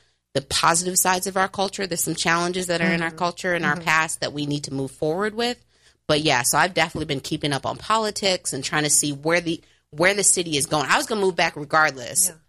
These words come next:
Speaker 1: um, but trying to keep a pulse on what's going on.
Speaker 2: Did the pandemic have anything to do with your decision to, 'cause
Speaker 1: I
Speaker 2: I've found that people are making changes in the way they live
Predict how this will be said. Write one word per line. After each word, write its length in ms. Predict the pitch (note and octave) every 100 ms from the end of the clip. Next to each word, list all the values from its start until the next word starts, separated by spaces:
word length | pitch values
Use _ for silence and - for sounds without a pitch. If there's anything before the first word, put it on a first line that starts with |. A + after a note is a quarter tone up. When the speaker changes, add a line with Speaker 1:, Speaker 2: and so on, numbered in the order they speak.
| _ C#3+ C3+ C3+
Speaker 1:
um, 140 | C3
but 220 | C#3 C#3
trying 260 | B2 - F3
to 60 | D3
keep 280 | - F3
a 20 | -
pulse 380 | - D3+ C#3+
on 120 | C3 C3
what's 180 | C3
going 220 | - C3 B2+
on. 180 | C3 - -
Speaker 2:
Did 140 | E4 E4+
the 80 |
pandemic 600 | - E4+ E4+ C4+ C#4 C4+
have 180 | - B3
anything 340 | A3+ A3+ A3 G#3
to 80 | G3
do 200 | F3 F#3
with 200 | F#3 F3+
your 120 | F#3
decision 680 | F3 - F#3 E3+ F#3 F3+ F3
to, 240 | F3+ E3+ - _ _ _
'cause 100 | A#3+
Speaker 1:
I 120 | B3+
Speaker 2:
I've 80 | C#4
found 300 | - C#4 B3+
that 140 | A3 -
people 400 | C#4 C4+ B3 G3+
are 60 |
making 560 | F#3 A3 G#3+ G#3+ G3 F#3 _ _ _
changes 760 | - - A3+ A#3 G#3 E3+ - -
in 120 | F3
the 60 | F3
way 180 | F#3+
they 200 | F#3+ F#3
live 520 | E3+ F3 F#3+ F3+ D3+